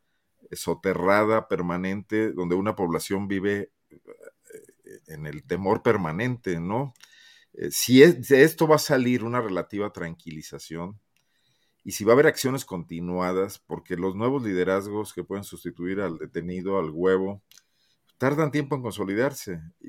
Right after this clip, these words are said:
y, y, y, y es, sería relativamente más sencillo para el Estado tener una inteligencia eficiente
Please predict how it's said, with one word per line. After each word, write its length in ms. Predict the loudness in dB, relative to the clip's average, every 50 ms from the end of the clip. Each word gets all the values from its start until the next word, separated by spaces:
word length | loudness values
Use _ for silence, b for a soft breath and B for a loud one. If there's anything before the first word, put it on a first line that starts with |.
| -20 -16
y, 100 | -16 -14
y, 340 | -10 -8 -6 -6 -6 -6 -6
y, 240 | -6 -8 -8 -8 -10 -10
y 220 | -8 -4 0 2 2
es, 240 | 2 2 0 -8 -8
sería 320 | -2 -2 2 4 4 4
relativamente 1080 | 4 4 2 2 0 0 -2 -6 -4 -2 2 2 2 2 2 -2 -6 -6 -8 -6 -6 -6
más 260 | -6 -4 -6 -6 -6
sencillo 520 | -8 -10 -10 -12 -12 -12 -12 -8 -8 -8 -6
para 180 | -4 -6 -6
el 100 | -4 -6
Estado 540 | -8 -8 -2 2 4 4 4 2 -2 -4 -8 b b b b b b b _
tener 220 | -6 -4 -2 0
una 140 | 0 0 0
inteligencia 880 | -2 -2 0 0 0 0 0 -2 -4 -4 -4 -4 -4 0 2 2 4 4
eficiente 880 | 2 0 -4 -6 -6 -4 -2 -2 -4 -4 -6 -2 -2 -2 -2 -2 _